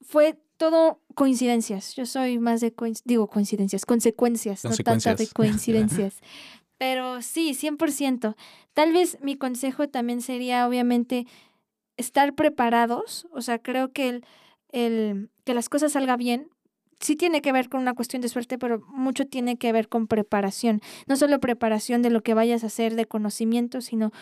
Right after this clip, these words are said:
Speaker 1: preparación en inteligencia emo-, emocional, cómo manejar esas emociones tan fuertes.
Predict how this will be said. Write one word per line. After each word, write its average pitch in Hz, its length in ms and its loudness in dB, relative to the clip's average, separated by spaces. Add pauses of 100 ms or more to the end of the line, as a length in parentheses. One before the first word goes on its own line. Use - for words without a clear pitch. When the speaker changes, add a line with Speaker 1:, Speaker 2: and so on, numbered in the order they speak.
(200)
Speaker 1:
preparación 247 840 0
en 240 280 -2 (180)
inteligencia 254 720 -4
emo-, 254 260 -2
emocional, 226 720 0
cómo 247 240 -4
manejar 233 480 -2
esas 233 240 -2
emociones 226 480 -6
tan 208 180 -6
fuertes. 262 460 -2